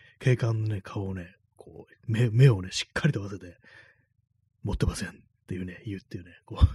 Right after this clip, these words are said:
<laughs> 思い詰めた感じで言うシーンがあって、たまに私はそれのモノマネをするんですけども、まあ、わからないよねっていうね、まあ、そんなこと、そんな感じのね、こう、ね、リアクションになってしまいますね。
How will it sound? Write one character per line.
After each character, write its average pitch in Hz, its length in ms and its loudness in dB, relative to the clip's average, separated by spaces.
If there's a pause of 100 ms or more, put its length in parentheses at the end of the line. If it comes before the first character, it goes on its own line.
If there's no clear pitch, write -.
(140)
<laughs> - 180 -20
思 - 80 -14
い - 40 -20 (100)
詰 127 200 -4
め 107 40 -6
た 110 80 -8
感 104 200 -8
じ 101 120 -8
で 101 60 0
言 113 120 2
う 110 40 4
シ - 160 -2
ー 117 60 0
ン 104 40 -6
が 98 80 -8
あ 101 40 -8
っ - 40 -12
て、 - 240 -18 (560)
た 135 80 4
ま 143 140 10
に 143 120 10
私 123 220 4
は 127 80 2
そ 127 100 -2
れ 127 60 2
の 123 80 2
モ 117 140 2
ノ 131 60 4
マ 127 120 2
ネ 123 60 2
を 117 60 0
す - 140 -8
る 113 100 -4
ん 87 40 -10
で 87 80 -20
す - 80 -16
け 101 80 -10
ど 90 80 -12
も、 85 240 -14 (360)
ま 98 180 -2
あ、 - 20 2
わ 101 160 -6
か 135 160 4
ら 131 80 4
な 123 140 2
い 92 80 -4
よ 85 120 -14
ね 95 120 -4
っ - 20 -6 (160)
て - 100 -18
い 87 40 -14
う 87 40 -14
ね、 90 180 -14 (120)
ま 98 100 -12
あ、 - 40 -16
そ 117 100 -6
ん 92 60 -8
な - 60 -20
こ - 200 -12
と、 - 200 -16
そ - 160 -10
ん 110 40 -4
な 113 60 -6
感 110 120 -6
じ 104 80 -8
の 101 80 -6
ね、 98 160 -8
こ - 260 -20 (480)
う、 110 40 -8
ね、 87 140 -10
リ 98 120 -2
ア 95 40 -2
ク - 60 -10
シ - 60 -2
ョ 107 40 0
ン - 20 -2
に - 20 -2
な 98 40 -2
っ 98 40 -8
て - 60 -12
し - 80 -12
ま 87 60 -10
い 85 40 -12
ま 85 100 -16
す - 120 -18
ね。 90 200 -16